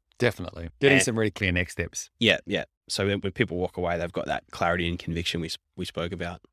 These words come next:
Speaker 1: Now, the other type of conversation, we touched on it earlier, is that formal performance review. I don't want to spend a lot of time on that in this particular episode because it, they look different in every organization. It really depends on what processes you have in place, whether or not you have to do rankings that impact,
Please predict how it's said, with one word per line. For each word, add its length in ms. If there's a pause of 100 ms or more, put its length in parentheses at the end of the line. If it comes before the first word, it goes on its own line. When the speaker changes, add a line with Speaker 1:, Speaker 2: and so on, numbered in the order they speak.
(120)
Speaker 1:
Now, 140
the 120
other 120
type 260
of 100
conversation, 480
we 80
touched 300
on 80
it 140
earlier, 300
is 140
that 220
formal 540
performance 560
review. 460 (300)
I 100
don't 80
want 80
to 60
spend 200
a 40
lot 180
of 80
time 280
on 140
that 220
in 80
this 160
particular 680
episode 600 (160)
because 340
it, 180
they 140
look 180 (140)
different 320
in 180
every 160
organization. 760
It 80
really 180
depends 460
on 320
what 240
processes 580
you 160
have 140
in 80
place, 340 (340)
whether 160
or 40
not 180
you 80
have 140
to 60
do 140
rankings 760
that 120
impact, 640